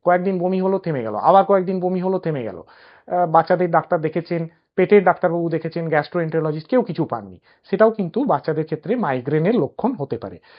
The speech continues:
এমনকি আরেক ধরনের মাইগ্রেন আছে, যাকে বলে ভার্টিজিনাস মাইগ্রেন, মানে শুধু মাথাটা মাঝে মাঝে ঘুরে যায়, হয়তো অল্প একটু মাথা ব্যথা হয়, রোগী সেটা সম্বন্ধে খুব একটা গুরুত্ব দেননি,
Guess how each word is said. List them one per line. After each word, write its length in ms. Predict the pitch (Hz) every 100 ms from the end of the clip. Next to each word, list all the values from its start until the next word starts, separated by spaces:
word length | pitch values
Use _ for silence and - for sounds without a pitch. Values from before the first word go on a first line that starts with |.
| - -
এমনকি 380 | 156 180 208 196
আরেক 220 | 160 156
ধরনের 320 | 175 170 175
মাইগ্রেন 400 | 156 151 151 165
আছে, 200 | 160 247
যাকে 240 | 180 165
বলে 220 | 156 156 156 _ _ 101
ভার্টিজিনাস 760 | 151 160 - 214 185 143 139
মাইগ্রেন, 380 | 123 107 131 233
মানে 160 | 208 196
শুধু 220 | 240 269
মাথাটা 360 | 208 185 214
মাঝে 220 | 202 185 202
মাঝে 220 | 202 190
ঘুরে 240 | 170 180
যায়, 180 | 120 101 - - -
হয়তো 240 | 285 285
অল্প 380 | 277 240 302 -
একটু 260 | 311 - 247
মাথা 240 | 196 175
ব্যথা 220 | 160 139
হয়, 220 | 139 254 247
রোগী 220 | 190 214
সেটা 240 | 208 202
সম্বন্ধে 480 | 190 190 196 208 208 - _ _ -
খুব 140 | 208
একটা 200 | 185 202
গুরুত্ব 360 | 165 247 254 185
দেননি, 420 | 143 120 127 -